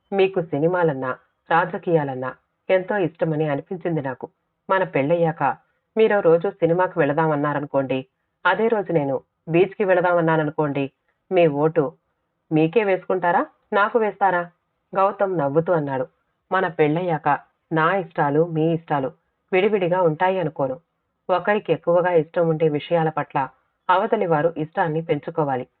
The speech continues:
మీకిష్టమైన విషయాల పట్ల విష-,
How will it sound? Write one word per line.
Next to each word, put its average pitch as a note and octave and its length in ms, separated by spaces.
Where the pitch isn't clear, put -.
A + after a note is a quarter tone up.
మీకిష్టమైన E3 680
విషయాల D3+ 360
పట్ల C#3 360
విష-, F3+ 340